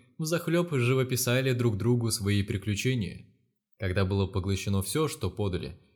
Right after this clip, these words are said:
я обратил внимание на зловещий сумрак за незанавешенными окнами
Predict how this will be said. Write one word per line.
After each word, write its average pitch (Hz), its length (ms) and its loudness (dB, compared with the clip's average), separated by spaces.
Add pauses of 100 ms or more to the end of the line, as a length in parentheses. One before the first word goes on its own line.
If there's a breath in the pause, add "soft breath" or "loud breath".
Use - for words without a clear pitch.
(120)
я 160 120 -2
обратил 165 280 -2
внимание 147 460 0
на 95 100 2
зловещий 110 720 0
сумрак 127 640 0 (240 soft breath)
за 117 380 2
незанавешенными 110 1500 0
окнами 85 580 -4